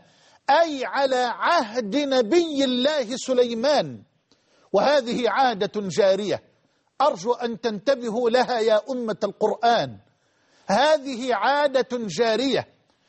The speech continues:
لا تتبدل ولا تتغير، ألا وهي:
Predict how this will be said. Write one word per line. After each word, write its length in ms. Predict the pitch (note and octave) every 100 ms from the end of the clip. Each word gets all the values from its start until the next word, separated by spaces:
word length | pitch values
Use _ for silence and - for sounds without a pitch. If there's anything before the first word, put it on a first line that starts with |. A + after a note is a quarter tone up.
| _
لا 320 | A3 G3+ C#4 C#4+
تتبدل 880 | C4 B3 A#3+ G3+ B3+ F#3 F3 B3+
ولا 440 | B3 A#3+ A#3 C4 B3
تتغير، 880 | - A#3 A3+ G#3 B3 G#3 D#3+ C#3 - _ _ _ - B3+
ألا 240 | D4 C4+
وهي: 440 | A#3+ A3+ C4+ E3